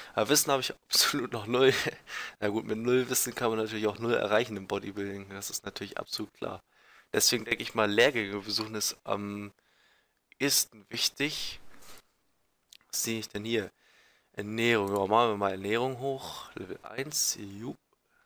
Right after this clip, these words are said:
Trainingsarten. Äh, hier lernt ihr alle Trainingsarten von H S T bis pit. Ihr könnt dadurch eure Training, äh, variabler gestalten und verbessert euer Muskelwachstum. Oh, mehr,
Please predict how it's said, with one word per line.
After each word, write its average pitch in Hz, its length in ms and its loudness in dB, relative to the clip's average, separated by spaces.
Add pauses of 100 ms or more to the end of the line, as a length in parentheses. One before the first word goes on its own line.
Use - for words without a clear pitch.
(680)
Trainingsarten. 127 840 -14 (1200)
Äh, 135 540 -2
hier 143 280 4
lernt 160 280 4
ihr 147 200 0
alle 120 140 2
Trainingsarten - 540 -4
von 104 200 -6
H 113 180 0
S - 180 -4
T 127 380 -2 (280)
bis - 220 -4 (140)
pit. - 600 2 (140)
Ihr 123 100 -10
könnt 117 340 -8
dadurch 113 320 4
eure 110 280 2
Training, 113 720 -6 (640)
äh, 104 240 0
variabler 107 480 4
gestalten 113 420 2
und 110 80 -6
verbessert 110 460 0
euer 101 180 -2
Muskelwachstum. 110 880 -4 (600)
Oh, 107 140 -8
mehr, 101 320 0